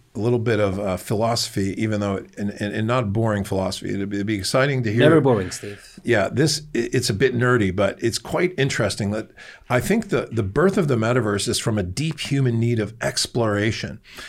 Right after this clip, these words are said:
Speaker 1: And what's happened now is the world, we've been everywhere pretty much, right? Or that we perceive we've been everywhere. And so, you know, there's the promise of space,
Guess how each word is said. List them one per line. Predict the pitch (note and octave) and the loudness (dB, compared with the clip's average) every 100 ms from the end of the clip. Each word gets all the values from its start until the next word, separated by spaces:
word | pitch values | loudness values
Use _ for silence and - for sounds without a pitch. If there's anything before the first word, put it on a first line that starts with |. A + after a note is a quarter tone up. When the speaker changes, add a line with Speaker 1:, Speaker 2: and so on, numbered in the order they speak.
| - - - | -16 -14 -2
Speaker 1:
And | A#2 A#2 A#2 - | 0 0 -2 -2
what's | A2+ C3 C3 | 2 2 0
happened | D3 E3+ F3 C3 | -2 -2 0 0
now | G2 G2 | 2 0
is | F#2 | -2
the | A2 G#2+ | -2 0
world, | C#3 D3 B2 | 2 2 2
we've | B2 A#2 | 2 2
been | A#2 | 0
everywhere | A#2 G#2 E2+ E2+ E2 G2 | 0 0 -2 -4 -6 -8
pretty | G2 F2 | -6 -4
much, | F2 G2+ - | -6 -8 -4
right? | G2 G2 - _ | -4 -4 -8 _
Or | G#2+ | 0
that | G2+ | 2
we | G2 G#2 | 0 0
perceive | A#2 - C#3 B2+ G#2+ | -2 0 2 2 4
we've | G#2+ | 2
been | G2+ G2 | 2 2
everywhere. | G2+ F#2 E2+ F2 A2+ - - - - - | 2 2 0 -2 -6 -10 -16 -16 -8 0
And | A#2+ | 0
so, | - B2+ A2+ C3 | 4 4 4 2
you | C#3+ | 2
know, | A#2 G#2 - _ | 2 0 -8 _
there's | B2 C3 B2+ | 2 4 4
the | - | 2
promise | - C#3+ C#3+ - | 4 4 2 0
of | G#2 | -2
space, | - - - A2+ A2+ - | -2 -2 -2 -2 -2 -4